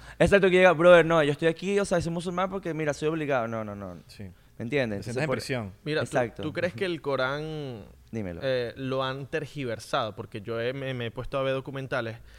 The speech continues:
Speaker 3: y muchas de las, de las leyes que impone el, el Corán las han tergiversado, las han puesto como "el humano quiere". No, no, no, eso, el, el Corán... Eh, agarras un, algo del que dice Corán y lo transformas a, a algo,
Speaker 1: Ajá,
Speaker 3: a algo que
Speaker 1: suele
Speaker 3: ellos
Speaker 1: pasar.
Speaker 3: quieren,
Speaker 1: O
Speaker 3: ¿verdad?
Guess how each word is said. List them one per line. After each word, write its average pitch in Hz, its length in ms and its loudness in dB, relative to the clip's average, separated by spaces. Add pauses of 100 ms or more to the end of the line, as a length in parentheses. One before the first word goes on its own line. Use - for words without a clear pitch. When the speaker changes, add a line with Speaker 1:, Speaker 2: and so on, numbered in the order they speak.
(160)
Speaker 3:
y 139 160 -6
muchas 147 380 -6
de 180 100 -2
las, 139 260 -2
de 127 80 -4
las 120 260 -4
leyes 147 400 -4
que - 120 -8
impone 156 640 -2
el, 147 160 -6
el 139 140 -6
Corán 139 440 -4
las 127 280 -6
han 156 200 -6
tergiversado, 127 760 -4
las 117 160 -6
han 120 120 -8
puesto 143 320 -8
como 135 320 -8
"el 127 120 -4
humano 131 280 -4
quiere". 113 300 -8 (180)
No, 160 100 -2
no, 165 100 0
no, 160 120 0
eso, 135 340 -4 (120)
el, 160 180 0
el 151 220 -2
Corán... 202 640 -2 (340)
Eh, 151 540 0
agarras 147 320 0
un, 185 220 -4
algo 190 280 0
del 165 200 0
que 160 80 -6
dice 160 200 -4
Corán 185 220 -2
y 202 100 -2
lo 147 160 0
transformas 151 520 0
a, 185 60 2
a 143 220 -2
algo, 160 340 0
Speaker 1:
Ajá, 120 260 2
Speaker 3:
a 139 100 6
algo - 160 -2
que - 80 -4
Speaker 1:
suele - 140 4
Speaker 3:
ellos 160 80 2
Speaker 1:
pasar. 123 80 0
Speaker 3:
quieren, 107 280 0 (320)
Speaker 1:
O 131 60 0
Speaker 3:
¿verdad? 156 160 6